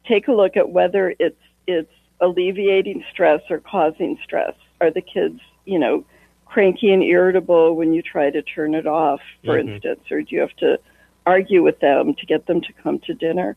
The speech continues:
Speaker 2: Yeah, I've seen that.
Speaker 1: And, and if you feel that it's just too overwhelming, you know, to, to, or impossible, you feel, to turn off the screens, then look at where you can cut back.
Speaker 2: Right.
Speaker 1: I mean,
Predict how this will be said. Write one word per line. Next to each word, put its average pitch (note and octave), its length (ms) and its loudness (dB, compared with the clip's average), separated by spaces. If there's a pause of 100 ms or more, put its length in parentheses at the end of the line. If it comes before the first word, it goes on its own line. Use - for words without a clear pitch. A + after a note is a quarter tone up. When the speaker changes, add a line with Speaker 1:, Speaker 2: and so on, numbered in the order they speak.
Speaker 2:
Yeah, A#2 140 -6
I've C#3 80 -8
seen E3+ 180 -8
that. G3 140 0
Speaker 1:
And, A#3 260 2
and A#3 180 4
if A3+ 220 2
you B3+ 220 2
feel E4 260 4
that G3 220 4
it's G3 240 -2
just A3 160 0 (200)
too B3+ 240 2
overwhelming, E3+ 1160 2 (960)
you G3+ 80 -2
know, D#3+ 160 4 (160)
to, E3+ 240 -2 (260)
to, E3+ 280 0
or F#3 180 4
impossible, D#3 880 0
you - 260 -8
feel, - 200 -4
to - 160 -14
turn F3 320 -2
off F3 340 2
the - 160 -16
screens, D3+ 400 -4 (460)
then A#3 180 4
look B3+ 240 2
at A3+ 100 2
where G3+ 140 2
you F#3 180 0
can - 240 -8
cut - 320 -4
back. D#3 400 0 (220)
Speaker 2:
Right. A#2 240 -10 (720)
Speaker 1:
I G#3+ 80 2
mean, G#3+ 260 2